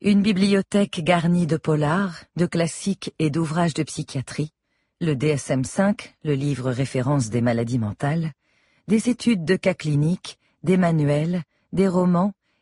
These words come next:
et des récits autobiographiques. Tout un programme. Dans son chalet, Vera disposait également de l'électricité grâce au générateur situé à une dizaine de mètres à l'extérieur,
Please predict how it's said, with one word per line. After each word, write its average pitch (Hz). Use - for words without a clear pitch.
et 233
des 214
récits 208
autobiographiques. 131
Tout 269
un 226
programme. 110
Dans 170
son 175
chalet, 175
Vera 208
disposait 202
également 190
de 190
l'électricité 180
grâce 160
au 170
générateur 160
situé -
à 160
une 160
dizaine 196
de 180
mètres 170
à -
l'extérieur, 120